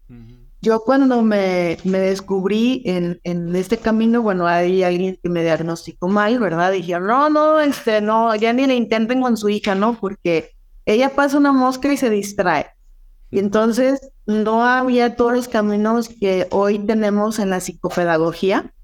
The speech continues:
Speaker 1: Ujú.
Speaker 2: Y pues eran parazos y me, me aventaban gises los maestros, ¿no? En la cabeza. Ah, en parte, pues, sí, atención, ¿no? Sin embargo, mi papá me decía que era súper inteligente y seguramente a ti tus padres o amigos tuyos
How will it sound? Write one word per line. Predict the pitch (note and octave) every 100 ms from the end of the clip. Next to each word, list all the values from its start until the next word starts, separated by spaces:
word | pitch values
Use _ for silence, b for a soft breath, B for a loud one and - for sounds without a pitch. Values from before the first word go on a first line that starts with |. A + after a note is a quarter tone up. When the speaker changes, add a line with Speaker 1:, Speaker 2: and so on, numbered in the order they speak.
| -
Speaker 1:
Ujú. | A#2+ A#2 A#2 B2 B B B -
Speaker 2:
Y | F#3+
pues | F#3+ F#3 F#3
eran | F#3 G#3+ B3+ B3+ A#3+ F#3+ D#3+ - _
parazos | F#3+ F3+ F3 D#3+ G#3+ - C4+ B3
y | A3
me, | F#3+ E3+
me | F#3 B3
aventaban | C#4+ C4 A3 B3+ C4+ C#4
gises | A3+ A3 C4
los | C4 G#3+
maestros, | F3 D3+ D#3+ - - -
¿no? | G#3+
En | A3
la | D#3+
cabeza. | D#3+ A#2 B2+ - - -
Ah, | B3 E4 G#4
en | F4
parte, | B3+ F#3 -
pues, | F#3+
sí, | F#3
atención, | F#3+ A3 G3+ F3+ - C#3+
¿no? | D#3 C4+ - - b b b b b b
Sin | - A#3
embargo, | A#3 A#3+ C4 C#4 D4 D#4 D#4
mi | A#3+
papá | A3+ A3 A#3+
me | B3
decía | C4+ C#4 B3
que | C4
era | C4+
súper | C4 A#3+
inteligente | G#3+ G3+ G3+ G3+ A#3 A#3+ A#3+ B3+
y |
seguramente | A#3+ F#3+ A3 A#3 A3+
a | A#3
ti | A#3
tus | A3 A3+
padres | - A3 G3+ G3 G#3 A3 G#3+
o |
amigos | F#3+ F#3+ G3 G#3 A#3+ A#3+
tuyos | G#3+ G#3+ F#3+ A3 -